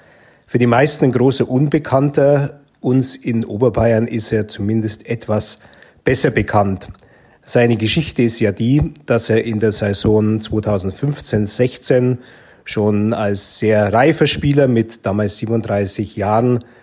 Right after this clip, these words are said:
äh, beim E H C München aufgetaucht ist, der nach einem missratenen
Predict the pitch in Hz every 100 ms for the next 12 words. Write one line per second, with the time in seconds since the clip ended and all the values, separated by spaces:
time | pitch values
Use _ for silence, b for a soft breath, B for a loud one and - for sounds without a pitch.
0 | B B - 107 101 117 147 143 131 -
1 | 120 135 139 117 104 123 - 120 107 120
2 | - 123 117 - 107 110 107 117 107 104
3 | 104 101 98 107 101 101 95 113 - 123
4 | 117 113 113 113